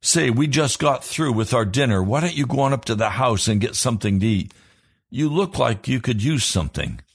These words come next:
I went on into the house and was greeted warmly by his wife. "I'm so glad to see you. While we were eating dinner just now, my husband had to get up three times to answer the phone regarding the meeting here."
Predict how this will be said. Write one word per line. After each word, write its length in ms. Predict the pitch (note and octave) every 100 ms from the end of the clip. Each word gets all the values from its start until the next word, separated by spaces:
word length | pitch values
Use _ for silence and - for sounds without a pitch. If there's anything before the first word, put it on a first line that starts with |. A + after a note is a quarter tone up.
| _ _ _ _ _ _ _ _ -
I 140 | - G2+
went 200 | G2 G2+
on 220 | G#2+ A2+
into 200 | A2+ A2
the 140 | F#2
house 360 | E2 G#2 G#2 -
and 100 | F#2
was 160 | F2+ E2+
greeted 400 | F#2 G#2 G2 F#2+
warmly 500 | F2 G2+ G#2 F#2 E2+
by 240 | E2+ F2+
his 160 | E2+ E2+
wife. 420 | F2+ F2 D#2 - - _ _ -
"I'm 160 | G#2+
so 200 | G2+ A2
glad 380 | F#2+ F#2+ G2 F#2
to 80 | D#2+
see 260 | - A2+
you. 400 | F2 F#2 F#2+ G#2+ - _ _ _ _ _ _ -
While 220 | A#2+ B2+
we 160 | D3+
were 180 | E3 D#3
eating 420 | D#3+ F3 E3 D3+ G#2+
dinner 300 | E3+ D3+ A#2
just 360 | G#2+ A#2 -
now, 220 | B2 A#2+
my 200 | A#2+ D#3+
husband 540 | E3+ C#3+ E3 - G#2 A2
had 180 | A#2+ A#2+
to 80 |
get 200 | G#2 C3
up 140 | C3 -
three 360 | - C#3+ D#3
times 500 | B2+ D3 C#3+ B2 A2+
to 160 | - -
answer 320 | C#3+ D#3 C#3
the 160 | A#2 A2+
phone 480 | - D#3 A#2+ G#2+ G#2 - C#3
regarding 640 | B2 A2+ C3 C#3+ D#3 D3+
the 60 | D3
meeting 500 | D3 F3 E3+ D3+ A2
here." 420 | G#2+ F2 D#2 D2